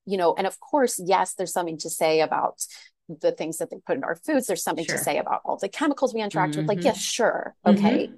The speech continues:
Speaker 2: Mm-hmm.
Speaker 1: And, and a big reason why that affects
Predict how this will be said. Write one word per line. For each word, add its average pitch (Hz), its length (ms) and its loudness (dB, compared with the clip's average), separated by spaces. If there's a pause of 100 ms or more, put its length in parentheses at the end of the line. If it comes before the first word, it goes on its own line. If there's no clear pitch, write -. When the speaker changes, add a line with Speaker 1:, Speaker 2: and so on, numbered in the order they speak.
(120)
Speaker 2:
Mm-hmm. 226 400 6
Speaker 1:
And, 247 160 0 (420)
and 180 540 2 (320)
a 175 120 0 (140)
big 226 260 8
reason 180 560 0
why 175 600 4
that 165 240 4 (140)
affects - 640 -4